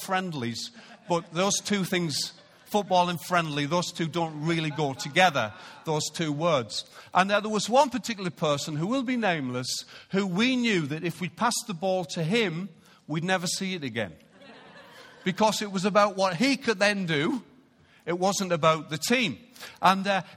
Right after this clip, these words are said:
in that situation, who knows? That's not a team player. And so we have to say, you know, there are times when,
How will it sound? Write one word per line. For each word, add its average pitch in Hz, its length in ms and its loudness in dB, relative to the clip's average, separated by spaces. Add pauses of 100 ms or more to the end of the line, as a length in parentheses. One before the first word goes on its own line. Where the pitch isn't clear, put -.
in 277 240 4
that 277 240 2
situation, 208 640 0
who 247 200 2
knows? 170 320 2
That's 196 320 0
not 160 160 0
a 160 40 -4
team 160 280 -4
player. 160 400 0 (560)
And 180 120 -2
so 196 140 0
we 208 220 0
have 214 260 -2
to 190 100 -8 (120)
say, 151 380 0 (220)
you 175 80 -6
know, 170 160 2
there 170 120 -2
are 170 40 -2
times 240 520 2
when, 180 420 2